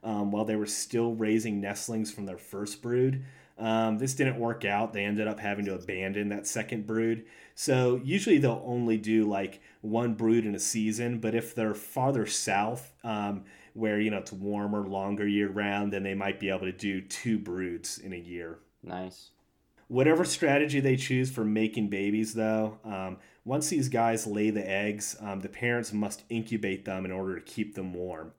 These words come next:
Speaker 2: Well, usually just the dad, right?
Speaker 1: Uh, it's mostly the dad, but the female does it too.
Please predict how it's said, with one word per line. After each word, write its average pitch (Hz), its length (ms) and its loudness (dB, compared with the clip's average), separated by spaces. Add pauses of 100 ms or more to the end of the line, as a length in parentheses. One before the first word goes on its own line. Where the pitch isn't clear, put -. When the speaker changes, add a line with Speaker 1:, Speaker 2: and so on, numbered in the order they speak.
(680)
Speaker 2:
Well, - 120 -6
usually 113 280 -4
just 101 200 -8
the 90 80 -8
dad, 92 400 -2
right? 90 260 -10 (1400)
Speaker 1:
Uh, 151 260 8
it's 147 180 2
mostly 143 460 4
the 113 140 2
dad, 104 340 2
but 101 120 -8
the - 60 -14
female 113 460 2
does 98 280 -6
it 95 120 -14
too. 87 360 -6